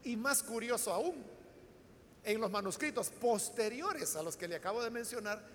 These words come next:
es donde comienza ya a unirse Romanos con la carta de recomendación de Febe. Entonces, como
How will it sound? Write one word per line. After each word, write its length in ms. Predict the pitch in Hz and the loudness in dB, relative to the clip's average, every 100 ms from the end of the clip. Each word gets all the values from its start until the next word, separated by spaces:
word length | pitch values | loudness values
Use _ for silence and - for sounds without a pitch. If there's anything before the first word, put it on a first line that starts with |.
| - - - - | -20 -20 -20 -4
es 120 | 208 214 | 0 2
donde 260 | 247 240 | 2 2
comienza 760 | - 214 190 208 254 269 254 226 | 2 2 2 2 2 4 2 2
ya 180 | 226 | 2
a 60 | 214 | 4
unirse 800 | 208 190 185 269 294 277 - 113 - - - - - - - - - - - - - - - - | 4 2 0 0 2 0 0 -4 -10 -16 -20 -20 -20 -20 -20 -20 -20 -20 -20 -20 -20 -20 -16 -6
Romanos 840 | 151 147 151 214 349 415 - - - - - - - - - - - - - - | -2 0 4 2 2 -4 -4 -8 -14 -20 -20 -20 -20 -20 -20 -20 -20 -20 -20 -4
con 140 | 175 170 | -2 0
la 80 | 165 | 0
carta 260 | 180 - | -2 0
de 60 | 165 | -2
recomendación 680 | 160 160 156 151 - 165 | -2 -4 -4 -4 -4 -4
de 80 | 143 | -4
Febe. 520 | - 233 139 - - - - - - - - - - - - - - - | -6 -6 -6 -8 -16 -20 -20 -20 -20 -20 -20 -20 -20 -20 -20 -20 -20 -20
Entonces, 180 | - 180 | -8 -6
como 320 | - 190 180 | -2 0 0